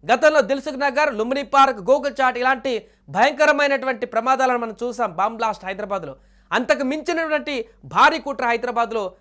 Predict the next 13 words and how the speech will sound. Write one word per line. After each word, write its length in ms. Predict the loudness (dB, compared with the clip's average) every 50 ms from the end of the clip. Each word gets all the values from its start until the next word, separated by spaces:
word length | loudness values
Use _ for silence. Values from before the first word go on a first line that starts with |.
| _ _ -4
వీరు 300 | -4 -4 -4 -2 0 2
చేసేందుకు 680 | 2 2 2 4 4 4 4 2 -4 -4 -4 -4 -4 -6 _ _ -16
ఉగ్రవాదులు 640 | -14 -8 -2 -2 2 4 4 4 4 2 -2 -4 -4 -6 _ _ -12
వీరికి 500 | -8 -6 -6 -6 -6 -6 -8 -8 -10 -10 _ _ _ _ _ _ -6
స్లీపర్ 320 | -6 -4 0 0 0 0
సెల్స్ 280 | 0 -2 -4 -2 -4 -8 -8 -8 _ _ _ _ _ _ _ _ _ _ _ _ _ -4 0
ఆధారంగా 640 | 2 2 4 4 4 4 4 2 2 0 0 0 -2 -6 _ _ -2 0
చేయడానికి 360 | 2 4 4 2 2 0 -8
భారీ 260 | -4 -2 -2 -2 -2
కుట్ర 300 | -4 -10 -10 -8 -8 -8
కూడా 280 | -8 -4 -2 -2 -2 -4 -6 _ _ _ -8 -8
చేసినట్టు 300 | -6 -6 -6 -10 -8 -8
తెలుస్తుంది. 380 | -10 -10 -10 -12 -16 -18 -18